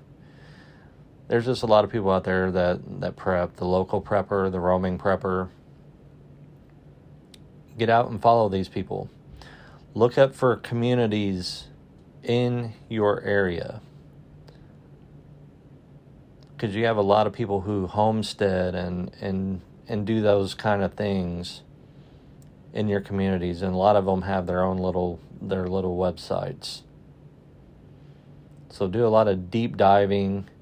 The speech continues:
and research on your communities. But most importantly, you have to get prepared.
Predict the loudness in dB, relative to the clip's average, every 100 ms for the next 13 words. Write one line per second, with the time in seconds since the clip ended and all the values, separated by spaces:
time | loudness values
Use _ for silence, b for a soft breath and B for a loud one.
0 | B B B B B B -4 -2 0 0
1 | -2 -2 -2 0 -2 -6 -14 -8 -2 0
2 | 0 -4 -6 -4 -4 -4 -8 -10 -14 -18
3 | -20 -20 -20 -20 -20 -20 -20 -20 -20 B
4 | B B B B B B -4 2 2 4
5 | 2 0 -6 -4 0 0 0 -4 -4 -4
6 | -6 -8 0 4 4 2 -4 -2 -2 -2
7 | -8 -6 -8 -8 -12